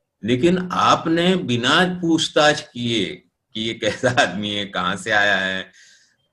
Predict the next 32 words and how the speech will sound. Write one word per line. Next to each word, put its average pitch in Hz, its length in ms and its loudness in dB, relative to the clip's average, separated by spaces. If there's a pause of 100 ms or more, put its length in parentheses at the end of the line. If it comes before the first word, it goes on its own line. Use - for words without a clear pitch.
और 117 180 -6
जो 113 180 -2
भरोसा 98 500 -4
मुझ 180 180 0
पे 175 160 0
जताया 101 600 -4
और 135 240 -4 (160)
फिर 175 120 -4
उन 123 200 -2
लोगों 175 260 2
से 185 160 0
भी 175 100 -2
कहा 120 440 -2 (240)
कि 120 60 -2
अब 120 220 0
मैं 135 160 2
अपना 123 400 -2
स-, - 400 -10
जवाब, 104 520 -4
अपनी 117 260 -4
जबान 107 400 -2
जो 131 100 2
है 127 80 0
वो 135 200 -4
वापस 123 360 -8
नहीं 139 180 -10
लूंगा, 90 420 -12 (320)
उसको 107 260 -10
मैंने 120 220 -2
अच्छा 123 300 -4
माना 135 320 -4
है 170 260 -8